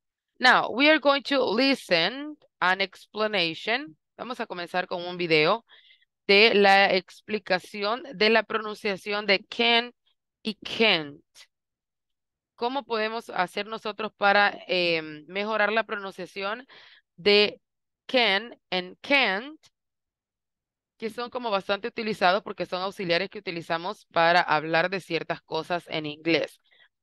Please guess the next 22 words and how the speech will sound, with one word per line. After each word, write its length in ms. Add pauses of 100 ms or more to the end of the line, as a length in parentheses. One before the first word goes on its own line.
(280)
So 120
we 120
are 100
going 160
to 340
listen 400
the 80
information 540
about 280
can 220
and 160
can't, 460 (500)
and 220
then 340
we 140
are 100
going 220
to 100
talk 260
about, 560 (500)
em, 1000 (2250)
ability. 840